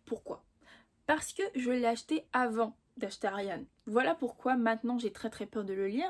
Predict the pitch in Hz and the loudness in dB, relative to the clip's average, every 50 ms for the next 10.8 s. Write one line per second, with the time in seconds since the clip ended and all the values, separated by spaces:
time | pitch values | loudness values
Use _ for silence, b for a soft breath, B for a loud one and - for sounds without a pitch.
0 | 370 - 247 220 - 220 - B B B B B B B B _ _ _ _ _ | -4 -6 -8 -6 -4 -6 -6 B B B B B B B B _ _ _ _ _
1 | 233 214 214 - 240 233 240 247 - 302 269 247 220 208 214 214 - 226 202 190 | -6 -6 -2 0 0 0 0 0 0 2 2 2 2 0 -2 -4 -2 -2 -2 0
2 | 190 185 170 170 - - 214 208 208 208 - - 247 240 220 202 214 220 214 - | -2 -2 -4 -4 -4 -2 -2 -2 -2 -2 0 0 2 2 4 6 4 4 4 4
3 | 214 208 214 208 208 208 214 214 - - 233 214 208 208 - - - 214 - 220 | 0 0 0 0 0 0 -2 -2 -2 -2 0 0 0 -2 -4 -10 -12 -10 -8 -8
4 | 214 214 190 190 185 185 196 220 196 233 233 220 220 202 202 214 302 285 - - | -6 -6 -6 -6 -6 -8 -8 0 2 2 2 4 2 2 2 2 2 2 0 -2
5 | - - 196 220 214 214 - 247 233 254 277 269 254 220 226 202 208 214 208 - | -2 -4 -4 -4 -4 0 2 2 2 2 2 0 -2 -2 -2 -2 -2 -4 -2 -2
6 | 240 220 214 214 - - - 277 285 - _ - 220 - - - 226 220 - - | -4 -4 -4 -6 -8 -8 -8 -8 -8 -6 _ -6 -6 -6 -6 -6 -8 -8 -6 -6
7 | - 254 269 - - - - 214 214 214 214 - - - - 220 B B B B | -6 -6 -6 -6 -2 0 0 0 2 0 -4 -4 -6 -6 -6 -6 B B B B
8 | B B B B _ - 262 247 240 277 269 - - - - 349 359 339 - - | B B B B _ -2 0 2 2 2 0 0 -2 -4 -6 -4 -4 -4 -4 -2
9 | 277 240 226 220 220 220 220 - - 226 - - - 247 240 220 202 190 190 202 | 0 0 2 2 2 2 0 0 -4 -6 -6 -6 -4 -4 -2 -2 -2 -4 -6 -8
10 | 202 - 202 202 196 202 208 214 - 233 247 302 302 - - | -6 -6 -4 -4 -4 -6 -8 -6 -4 -2 -2 -2 -4 -6 -14